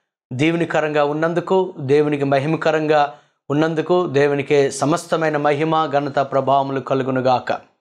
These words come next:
ప్రియులారా, మనము క్రిస్మస్ జరుపుకునే కాలంలో మనం ఉన్నాము. ఎక్కడ చూసినా ఈ డిసెంబర్ మాసం అంతా క్రిస్మస్ కార్యక్రమాలు జరుగుతూ ఉంటాయి. దేవుని పిల్లలైన వారు, క్రైస్తవులైన వారు ఎంతో భక్తి శ్రద్ధలతో,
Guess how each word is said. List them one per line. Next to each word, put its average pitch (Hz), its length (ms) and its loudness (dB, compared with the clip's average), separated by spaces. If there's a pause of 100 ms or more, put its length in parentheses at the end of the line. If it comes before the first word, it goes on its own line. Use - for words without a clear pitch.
(260)
ప్రియులారా, 220 460 4 (200)
మనము 165 640 2
క్రిస్మస్ 190 600 -2 (220)
జరుపుకునే 160 680 0
కాలంలో 156 580 2
మనం 147 220 0
ఉన్నాము. 165 460 0 (800)
ఎక్కడ 180 340 0
చూసినా 170 400 2
ఈ 151 160 -2
డిసెంబర్ 160 440 0
మాసం 165 400 0
అంతా 156 400 2 (160)
క్రిస్మస్ 160 460 -2
కార్యక్రమాలు 147 840 2 (440)
జరుగుతూ 170 460 2
ఉంటాయి. 165 520 0 (300)
దేవుని 156 400 2
పిల్లలైన 165 520 2
వారు, 160 460 2
క్రైస్తవులైన 147 640 2
వారు 151 360 2 (580)
ఎంతో 143 220 0
భక్తి 147 360 -2
శ్రద్ధలతో, 160 840 0